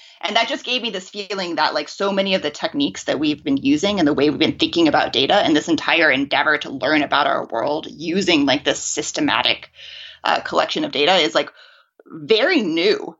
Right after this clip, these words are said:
in the world of, like, philosophy and how you, how you learn from data. Um, so it was, it was very fascinating. So those are two, those are two of my, uh, favorites,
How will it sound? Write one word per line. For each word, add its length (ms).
in 140
the 100
world 280
of, 140
like, 140
philosophy 680
and 220
how 260
you, 360
how 160
you 220
learn 240
from 180
data. 400
Um, 300
so 160
it 160
was, 100
it 80
was 120
very 200
fascinating. 540
So 300
those 160
are 80
two, 300
those 160
are 60
two 180
of 140
my, 420
uh, 400
favorites, 600